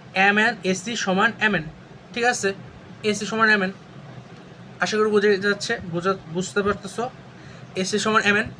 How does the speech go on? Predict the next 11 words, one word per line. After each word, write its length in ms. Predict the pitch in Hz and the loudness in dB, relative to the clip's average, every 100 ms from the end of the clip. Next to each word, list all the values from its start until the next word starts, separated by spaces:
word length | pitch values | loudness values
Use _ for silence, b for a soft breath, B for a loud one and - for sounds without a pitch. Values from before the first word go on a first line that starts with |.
| - - | -18 -10
ঠিক 100 | 208 | -2
আছে? 200 | 220 226 269 - B B B - | -2 0 -6 -8 B B B 2
তাহলে 300 | 190 185 208 - - | 4 4 2 -4 -6
এখন 200 | 170 202 | -2 0
তোমার 200 | 208 214 | 2 2
দরকার 280 | 208 208 220 | 2 0 0
এমএন। 260 | 208 214 139 - - - - - - | 2 2 0 -6 -20 -20 -20 -10 -2
তোমার 200 | 196 220 - - | 2 2 -2 -4
ওএম 500 | - 220 233 233 233 220 - - | 4 6 6 4 0 -10 -16 -14
কি? 180 | - 240 - - - - - - | -10 -10 -10 -18 -20 -20 -14 -2
এক্স 460 | 190 208 - - | -2 -2 -6 -14